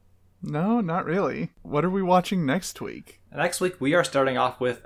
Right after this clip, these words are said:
Speaker 2: episode forty-eight, which is, uh, arguably the single best remembered episode of Naruto of all time.
Speaker 1: Mm-hmm.
Speaker 2: And we're also watching episodes forty-nine and fifty,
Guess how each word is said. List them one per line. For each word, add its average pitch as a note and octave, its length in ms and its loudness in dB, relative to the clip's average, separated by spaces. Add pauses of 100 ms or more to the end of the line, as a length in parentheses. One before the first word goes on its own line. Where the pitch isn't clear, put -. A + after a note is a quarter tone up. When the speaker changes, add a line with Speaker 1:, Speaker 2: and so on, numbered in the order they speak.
Speaker 2:
episode C3 460 -4
forty-eight, C#3+ 640 0
which B2 220 -4
is, B2+ 200 0
uh, A2 300 2
arguably C#3 600 4
the C3 100 2
single B2+ 300 0
best B2 280 2
remembered A2+ 300 2
episode A2+ 260 -2
of A#2 120 -4
Naruto A2+ 500 2 (180)
of A2 140 -6
all A#2 100 2
time. A#2+ 380 0 (400)
Speaker 1:
Mm-hmm. C#3+ 220 2
Speaker 2:
And D3 60 4
we're F#3+ 100 8
also G3+ 160 8
watching D3+ 240 4
episodes C3 260 -2
forty-nine C3+ 420 2
and C3+ 120 -2
fifty, - 400 -2